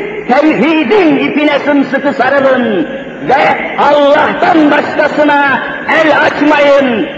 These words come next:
Allah yolundan başkasına yönelmeyin. Göreceksiniz ki bütün kainat kafir olsa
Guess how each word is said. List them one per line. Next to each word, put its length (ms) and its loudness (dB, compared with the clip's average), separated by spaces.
Allah 500 2
yolundan 640 2
başkasına 560 -2
yönelmeyin. 960 0
Göreceksiniz 840 -2
ki 400 -2
bütün 420 0
kainat 500 0
kafir 400 0
olsa 320 0